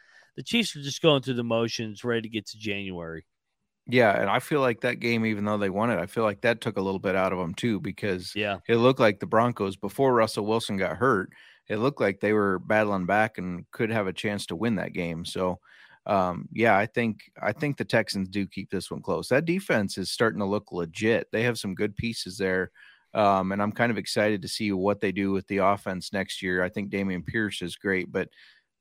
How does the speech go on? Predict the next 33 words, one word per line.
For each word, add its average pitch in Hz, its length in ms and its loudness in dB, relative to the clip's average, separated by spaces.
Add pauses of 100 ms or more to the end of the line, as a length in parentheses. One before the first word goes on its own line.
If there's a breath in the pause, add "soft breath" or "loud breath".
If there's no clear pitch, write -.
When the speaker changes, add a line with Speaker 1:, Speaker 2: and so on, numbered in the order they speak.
Speaker 2:
obviously 110 360 2
they 98 140 0
need 98 180 2
to 98 60 -4
get 95 140 0
a 90 40 0
new 87 140 -2
quarterback. 90 760 0 (200)
Um, 82 460 -2
Speaker 1:
Yeah, 95 220 -4
Speaker 2:
but 90 160 0
this 120 180 0
Speaker 1:
no 180 60 0
Speaker 2:
is 156 80 0
a - 20 2
Speaker 1:
doubt. 147 80 -2
Speaker 2:
team 117 300 2
that 101 240 0
could, 95 420 0 (100)
could 120 160 -2
become 120 320 0
competitive 104 560 0
if 92 180 -4
that 101 140 2
defense 104 360 -2
can 90 180 -8
keep - 240 -8
playing 98 240 0
like 85 160 -4
they 92 80 -4
did 82 160 -2
last 85 300 -2
week. - 240 -14